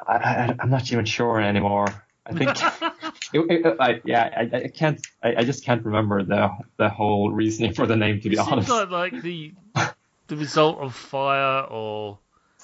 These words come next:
Speaker 1: Yeah,
Speaker 2: Yeah.
Speaker 1: I mean, I, I, I think it has something sort of with, like, with, like, this sort of, like, a figment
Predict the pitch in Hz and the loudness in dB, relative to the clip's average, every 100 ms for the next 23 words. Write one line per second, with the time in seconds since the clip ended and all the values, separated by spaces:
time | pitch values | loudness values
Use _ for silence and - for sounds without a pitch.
0 | - - - - 156 190 208 202 - 151 | -18 -16 -14 -2 2 4 4 2 2 2
1 | 175 - _ - 131 143 - 139 - _ | 0 -2 _ -10 -2 -2 0 -2 -4 _
2 | 143 - 185 202 - - - - 127 - | -2 2 2 2 -2 -8 -4 0 0 2
3 | 143 123 107 117 107 107 - - 107 107 | 2 4 2 4 4 4 0 -8 -2 0
4 | 104 113 107 107 107 - 110 110 - - | 2 2 4 2 2 0 2 2 -2 -14
5 | - 107 - 110 113 113 113 - 131 131 | -8 -4 0 2 2 2 0 0 0 2
6 | 139 147 147 151 | 2 4 2 -2